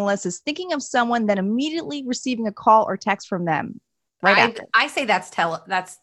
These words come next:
Speaker 2: telepathic connection.
Speaker 1: I think so. I think so too. They say this is an extremely common one that most people believe is simply coincidence. You can tell that someone had this when they tell you, "I was just thinking about you."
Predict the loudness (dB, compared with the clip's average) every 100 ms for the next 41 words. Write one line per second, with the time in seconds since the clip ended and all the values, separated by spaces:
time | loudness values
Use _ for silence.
0 | _ -2 -2 -2 -4 -4 -12 -14 -10 2
1 | 4 6 2 2 4 2 2 2 4 0
2 | 0 -2 -2 -4 -2 -2 -2 -8 -20 _
3 | 0 2 2 0 -6 -4 -4 -4 -6 -4
4 | -2 -2 4 4 4 2 2 2 2 2
5 | 2 0 -4 -6 -4 -2 -2 -4 -6 -6
6 | -4 -2 -4 -6 -10 -6 -6 -2 0 0
7 | -2 -6 -8 -6 0 0 0 -2 -2 -2
8 | 2 2 4 0 -2 -4 -6 -4 -4 -6
9 | 2 2 2 0 -2 -2 -4 -8 -6 -8
10 | -6 -6 -6 -6 -6 -2 -2 -4 -12 -12
11 | -12 -12